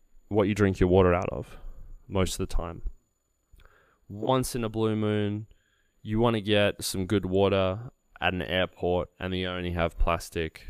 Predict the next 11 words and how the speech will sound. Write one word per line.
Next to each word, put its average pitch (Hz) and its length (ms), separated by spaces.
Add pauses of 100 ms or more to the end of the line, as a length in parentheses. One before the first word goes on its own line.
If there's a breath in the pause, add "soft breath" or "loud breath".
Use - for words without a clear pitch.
(680)
I've 85 160
done 80 160
that 76 200
before. 76 480 (320)
You 82 100
know, 76 140
Fiji 85 400
Water's 80 420
a 73 60
good 80 200
brand. 78 460